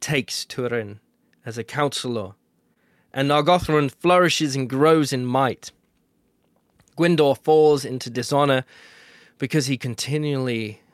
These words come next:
opposes the counsel of Turin. Morwen and Nienor at least, at last flee to Doriath, but find that Turin is gone.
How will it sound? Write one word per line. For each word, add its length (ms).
opposes 600
the 80
counsel 640
of 140
Turin. 480
Morwen 600
and 240
Nienor 560
at 200
least, 580
at 160
last 500
flee 420
to 360
Doriath, 680
but 160
find 500
that 180
Turin 640
is 160
gone. 400